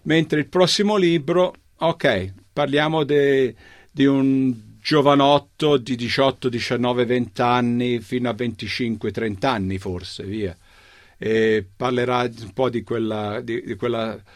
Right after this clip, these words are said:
fase lì della me-, della mia vita. Magari in fondo, perché non voglio continuare sempre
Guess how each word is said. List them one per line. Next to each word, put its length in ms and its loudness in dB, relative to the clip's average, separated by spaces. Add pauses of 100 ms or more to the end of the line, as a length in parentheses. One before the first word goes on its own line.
(120)
fase 400 0
lì 140 0
della 200 -2
me-, 240 -6
della 260 -2
mia 160 -4
vita. 300 -6
Magari 380 2
in 80 2
fondo, 480 2
perché 260 -2
non 160 -2
voglio 260 0
continuare 600 -2
sempre 520 -2